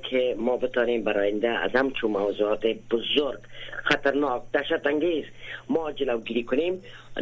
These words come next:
نباید ما تنها به یک اعلامیه تمام گپ خامو-، ختم کنیم. ما می‌تونیم که همراه مسئولین وزارت‌های خارجه، ممالک ابرقدرت، با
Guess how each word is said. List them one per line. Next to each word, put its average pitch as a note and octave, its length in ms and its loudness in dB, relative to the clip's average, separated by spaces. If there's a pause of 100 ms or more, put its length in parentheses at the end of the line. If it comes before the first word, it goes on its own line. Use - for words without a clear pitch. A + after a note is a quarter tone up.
(140)
نباید D#3+ 480 -2
ما C3+ 120 2
تنها B2 420 0
به B2+ 160 0
یک B2+ 180 0 (100)
اعلامیه A#2+ 960 0 (320)
تمام B2 280 2
گپ A2+ 360 -2
خامو-، F#2 640 0
ختم F#2+ 360 0
کنیم. D2+ 320 0 (600)
ما D#3 200 2
می‌تونیم G3+ 460 0
که D#3 200 0
همراه C3+ 280 0 (500)
مسئولین A2+ 640 2 (180)
وزارت‌های G2+ 440 2
خارجه، F#2+ 500 0
ممالک A#2+ 560 0 (640)
ابرقدرت، A2+ 680 0 (500)
با A#2 400 0